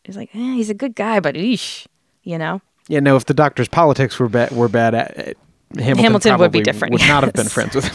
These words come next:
Speaker 2: him.
Speaker 1: <laughs> Rush did eventually help to contribute to the end of the epidemic, at least,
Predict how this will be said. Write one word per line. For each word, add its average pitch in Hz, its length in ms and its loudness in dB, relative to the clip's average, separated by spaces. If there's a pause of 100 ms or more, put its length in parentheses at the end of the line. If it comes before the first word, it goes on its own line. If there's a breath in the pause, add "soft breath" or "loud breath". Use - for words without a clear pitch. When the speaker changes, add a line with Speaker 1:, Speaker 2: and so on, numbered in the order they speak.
Speaker 2:
him. 214 160 -2
Speaker 1:
<laughs> - 1160 -20
Rush 254 340 2 (100)
did 240 360 6
eventually 226 440 2
help 180 240 0
to - 100 -6
contribute 175 480 -2
to 170 100 -8
the 160 120 -4
end 170 160 0
of 165 100 -4
the 156 160 0
epidemic, 214 680 -2
at 165 160 -4
least, 180 500 -4